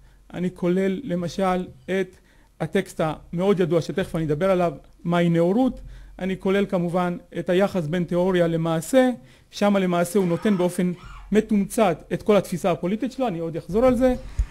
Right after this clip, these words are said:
אה, אה, אני מדבר על ההיסטוריה המשוערת, אה, של התחלת המין האנושי, כולם טקסטים שאחד המאפיינים המ-, ה-, המעניינים בהם, שמסתכלים עליהם,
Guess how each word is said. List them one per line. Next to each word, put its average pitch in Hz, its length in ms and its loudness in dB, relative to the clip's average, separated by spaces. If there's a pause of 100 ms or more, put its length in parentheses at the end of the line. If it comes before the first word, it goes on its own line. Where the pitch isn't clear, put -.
(140)
אה, 180 220 0 (100)
אה, 190 240 0 (100)
אני 196 340 -2 (760)
מדבר 180 400 4
על 180 140 4
ההיסטוריה 175 440 0
המשוערת, 190 580 0
אה, 170 180 0
של 170 160 0
התחלת 185 340 0
המין 175 200 0
האנושי, 180 560 2 (480)
כולם 285 480 4
טקסטים 254 460 2
שאחד 208 420 2
המאפיינים 226 460 2
המ-, 202 440 -2 (200)
ה-, 160 440 -8
המעניינים 180 540 0
בהם, 226 280 2
שמסתכלים 185 680 -2
עליהם, 220 260 0